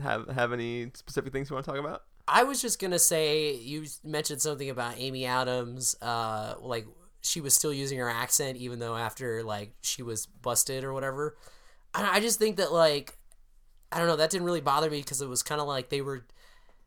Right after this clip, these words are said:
Speaker 2: they're so used to, like, being other people that they just, like, kept,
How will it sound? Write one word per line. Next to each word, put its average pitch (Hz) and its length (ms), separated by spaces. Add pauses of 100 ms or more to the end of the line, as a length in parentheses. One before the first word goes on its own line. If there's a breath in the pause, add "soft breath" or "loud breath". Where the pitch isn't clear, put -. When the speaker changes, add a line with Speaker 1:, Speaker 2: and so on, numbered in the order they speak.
(100)
Speaker 2:
they're 190 200
so 190 560
used 170 400
to, 165 100
like, 127 240
being 143 300
other 127 160
people 160 440
that 147 180
they 127 120
just, 127 220
like, 117 180
kept, - 380